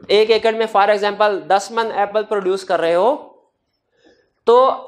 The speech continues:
केले तुम लगे रहते हो, सारा काम करते हो, क्यों ना तुम्हारे साथ एक बंदा और ऐड कर दिया जाए, एक variable factor of production और ऐड कर दिया जाए।" बताइए, अब अगर दो लोग काम करेंगे तो क्या production बढ़ जाएगी?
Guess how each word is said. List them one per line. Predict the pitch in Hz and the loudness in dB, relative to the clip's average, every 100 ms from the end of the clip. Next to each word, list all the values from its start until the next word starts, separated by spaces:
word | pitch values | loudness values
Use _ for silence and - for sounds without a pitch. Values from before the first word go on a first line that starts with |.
| - 247 | -4 2
केले | 240 277 320 | 2 4 2
तुम | 330 311 | 2 0
लगे | 233 220 220 | 0 2 2
रहते | 196 190 | 2 0
हो, | 202 | -4
सारा | 214 180 196 | -2 0 0
काम | 190 170 175 | 2 0 -2
करते | 170 147 185 | -6 -8 -6
हो, | 233 | -6
क्यों | 254 - - 277 | -6 -14 -10 -4
ना | 302 330 | 0 0
तुम्हारे | 339 269 247 262 | 0 0 2 2
साथ | 294 294 294 233 | 2 0 0 2
एक | 262 294 277 | 2 2 -4
बंदा | 277 294 | 0 2
और | 277 | 2
ऐड | 269 254 214 | 2 0 0
कर | 175 | -2
दिया | 151 120 | -2 -4
जाए, | 104 107 _ _ _ _ - - - - - - - _ _ _ - | -4 -10 _ _ _ _ -20 -20 -20 -20 -20 -20 -20 _ _ _ 0
एक | 202 254 240 | 4 4 4
variable | 233 233 247 262 254 | 2 4 4 2 0
factor | 220 254 240 | -2 0 0
of | |
production | 233 220 - 302 330 - - _ | 0 -2 -2 -4 -6 -12 -20 _
और | 247 285 | 2 4
ऐड | 254 240 233 | 2 2 0
कर | 190 | -2
दिया | 170 139 | -2 -4
जाए।" | 113 - - _ - - 156 | -8 -18 -20 _ -20 -10 -4
बताइए, | 226 254 254 277 320 | 0 2 2 2 0
अब | - 254 302 | 2 2 2
अगर | 294 320 | 2 0
दो | 196 165 202 269 349 | 0 -2 2 4 2
लोग | 339 349 349 | 2 0 0
काम | 320 247 240 247 | 0 0 0 -2
करेंगे | 220 175 151 117 92 - - _ _ - | -4 -4 -6 -8 -10 -16 -20 _ _ -6
तो | 226 | 0
क्या | 269 285 | 2 0
production | 254 233 208 208 294 285 | 0 0 -2 -2 -8 -8
बढ़ | 175 175 311 | -2 -2 2
जाएगी? | 359 320 233 139 95 _ | 4 4 2 -6 -10 _